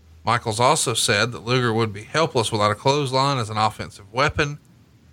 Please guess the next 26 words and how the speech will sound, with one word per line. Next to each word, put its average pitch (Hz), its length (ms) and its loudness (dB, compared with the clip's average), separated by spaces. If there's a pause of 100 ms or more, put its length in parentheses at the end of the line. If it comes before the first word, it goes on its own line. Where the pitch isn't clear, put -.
(120)
and 117 100 -4
Luger, 165 600 4
reportedly, 117 720 0
was 113 160 -4
extremely 120 580 0
upset 98 420 2
with 98 200 -8
both 131 240 2
of 98 100 -18
those 98 180 -4
comments. 101 720 -4 (760)
Luger 143 300 4
is 127 140 0
a 120 40 -4
longtime 135 540 0
W 127 220 -2
C 127 120 -6
W 127 240 0
wrestler 110 380 0
before 101 300 -8
ever 147 260 2
joining 131 440 0
the 107 80 0
W 107 220 -2
W 101 280 -6
F, 123 280 -2